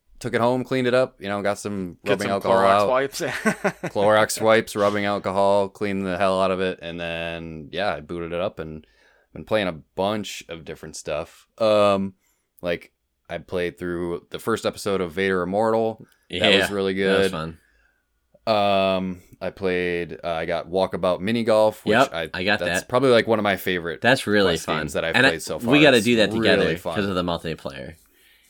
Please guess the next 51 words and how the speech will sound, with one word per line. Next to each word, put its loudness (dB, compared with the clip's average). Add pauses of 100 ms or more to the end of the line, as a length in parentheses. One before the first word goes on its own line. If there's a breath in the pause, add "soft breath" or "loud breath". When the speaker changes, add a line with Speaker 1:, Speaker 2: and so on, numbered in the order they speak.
(300 soft breath)
Speaker 1:
Oh, -4
yeah. -10 (100)
Speaker 3:
It's -2
cool. -2
Speaker 1:
Like, -2 (720 soft breath)
I 2
was 4
looking 4
Speaker 3:
<laughs> 8
It's 12
Speaker 1:
at 8
it 6
Speaker 3:
so 6
Speaker 1:
and 6
I'm 0
Speaker 3:
cool. 2
Speaker 1:
like, -2 (720)
I'm -2
like, 0
"How 2
fun -2
can -4
mini -4
golf -10
be?" -10
Like, -4
I've, 0
I've -4
played -2
mini -8
golf -8
before. -6
It's -6
fun, -6 (160)
but, -2
like, -2 (600)
it's -12
just, -12
I -14
don't -6
know. 0
There's -8
something -4
different -4
about -2
it -8
when -10
it's -12
in -8
V -10
R. -6